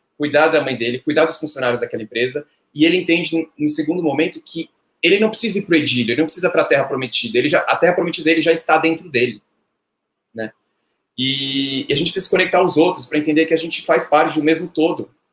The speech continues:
né? Que a gente tem muito mais coisas em comum do que a gente tem de diferença.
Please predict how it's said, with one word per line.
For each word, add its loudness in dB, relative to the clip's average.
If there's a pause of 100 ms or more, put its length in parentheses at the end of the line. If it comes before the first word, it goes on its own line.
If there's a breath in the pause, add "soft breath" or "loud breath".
(280)
né? -2
Que -2
a 2
gente -2
tem 0
muito -4
mais 2
coisas -2
em -2
comum -4
do -18
que -4
a -4
gente -8
tem -6
de -12
diferença. -6